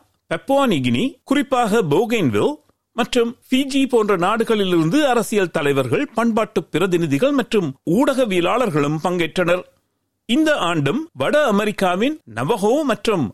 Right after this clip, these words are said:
லகோட்டா இனத்தின் பிரதிநிதிகள் காமா விழாவில் கலந்து கொண்டனர். போகேன்வில் பகுதியைச் சேர்ந்த நாடாளுமன்ற உறுப்பினரும் இதை போன்ற நிகழ்ச்சிகளில் கலந்து கொள்வது நமது நாட்டிற்கு புதிய அனுபவமாகும், சுயாட்சி நாடாக மாறும்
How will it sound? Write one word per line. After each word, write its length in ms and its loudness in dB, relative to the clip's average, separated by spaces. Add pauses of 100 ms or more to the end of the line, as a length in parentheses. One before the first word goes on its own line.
(120)
லகோட்டா 560 0
இனத்தின் 440 -2
பிரதிநிதிகள் 720 0
காமா 360 2
விழாவில் 440 -2
கலந்து 320 0
கொண்டனர். 440 0 (600)
போகேன்வில் 680 0
பகுதியைச் 540 0
சேர்ந்த 220 0
நாடாளுமன்ற 720 2
உறுப்பினரும் 640 2 (360)
இதை 260 0
போன்ற 360 0
நிகழ்ச்சிகளில் 720 0
கலந்து 260 0
கொள்வது 400 0 (140)
நமது 340 0
நாட்டிற்கு 560 -2
புதிய 460 0
அனுபவமாகும், 800 2 (260)
சுயாட்சி 580 -2
நாடாக 460 0
மாறும் 440 0